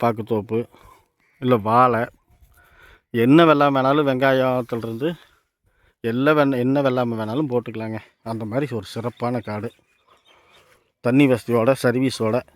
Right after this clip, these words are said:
எல்லா வகையிலையுமே சிறப்பா தார் ரோடு முகப்புல அமைஞ்சிருக்குது. விலை பார்த்தீங்கன்னா, ஒரு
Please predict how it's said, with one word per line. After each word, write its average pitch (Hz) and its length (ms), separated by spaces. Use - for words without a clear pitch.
எல்லா 123 220
வகையிலையுமே 117 440
சிறப்பா 123 340
தார் 127 220
ரோடு 131 240
முகப்புல 117 320
அமைஞ்சிருக்குது. 107 440
விலை 143 160
பார்த்தீங்கன்னா, 131 380
ஒரு 117 80